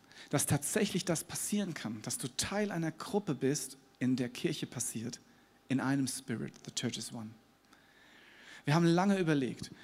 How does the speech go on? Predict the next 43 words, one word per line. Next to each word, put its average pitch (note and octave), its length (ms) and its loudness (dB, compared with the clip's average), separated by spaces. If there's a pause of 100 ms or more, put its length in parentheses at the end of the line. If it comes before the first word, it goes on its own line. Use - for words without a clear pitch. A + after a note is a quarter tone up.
(180)
und D3 100 6
ich D3 100 4
glaube, F#3 560 4
wir C#3 160 4
machen D3+ 260 2
einfach C#3+ 300 -2
das, - 400 0
was A#2 140 -2
wir A2+ 60 -4
schon A2+ 180 -4
immer C#3 200 2
gemacht A#2 400 0
haben A#2 140 0
und G#2+ 80 -2
was A2 100 -8
funktioniert G#2+ 540 -6
hat. F#2+ 120 -12 (520)
Das C3+ 180 2
wäre D#3 140 10
gut. F4 220 10 (1300)
Das D3+ 160 4
werden G3+ 160 6
wir F#3 80 2
zweitausendsiebzehn C#3+ 800 0
tun A2+ 280 0
und - 120 -2
ich - 80 -6
möchte F3+ 180 4
dich - 80 -8
ganz A3 240 2
kurz - 220 -2
mit E3 100 -2
hineinnehmen, C#3+ 720 4 (360)
was D#3+ 260 4
wir D3+ 80 0
schon C#3 200 -4
immer D#3+ 220 4
gemacht A#2+ 420 0
haben D3 380 -2 (640)
und A2+ 220 -2
was C3 220 0
funktioniert B2+ 600 0
hat E3 220 -2